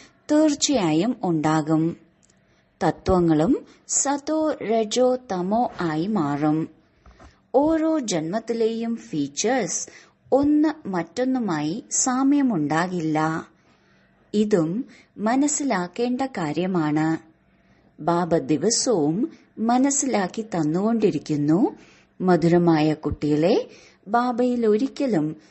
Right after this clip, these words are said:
സംശയം ഉണ്ടാവരുത്." സംശയം, പിന്നെ നിശ്ചയം എന്നിങ്ങനെ രണ്ട് കാര്യങ്ങളുണ്ടല്ലോ. അച്ഛൻ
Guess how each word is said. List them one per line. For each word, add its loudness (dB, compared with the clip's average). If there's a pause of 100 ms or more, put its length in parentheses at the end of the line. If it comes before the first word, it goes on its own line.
(160)
സംശയം 0
ഉണ്ടാവരുത്." 0 (1120)
സംശയം, 0 (340)
പിന്നെ 4
നിശ്ചയം 0
എന്നിങ്ങനെ 2 (340)
രണ്ട് 4
കാര്യങ്ങളുണ്ടല്ലോ. 2 (720)
അച്ഛൻ -2